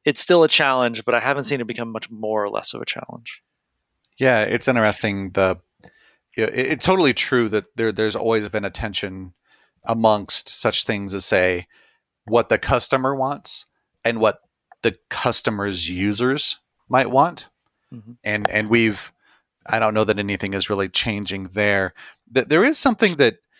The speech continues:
Speaker 2: kind of, uh, I was thinking about, I was talking about this with, with somebody recently, where it seems like a lot of things landed just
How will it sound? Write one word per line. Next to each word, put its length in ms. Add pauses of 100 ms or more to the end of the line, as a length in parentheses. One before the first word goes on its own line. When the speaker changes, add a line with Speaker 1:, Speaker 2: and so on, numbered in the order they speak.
(140)
Speaker 2:
kind 300
of, 320
uh, 280
I 120
was 140
thinking 240
about, 80
I 40
was 100
talking 240
about 220
this 260
with, 220
with 160
somebody 320
recently, 400
where 360 (840)
it 80
seems 320
like 220
a 100
lot 320
of 100
things 540 (460)
landed 680 (640)
just 760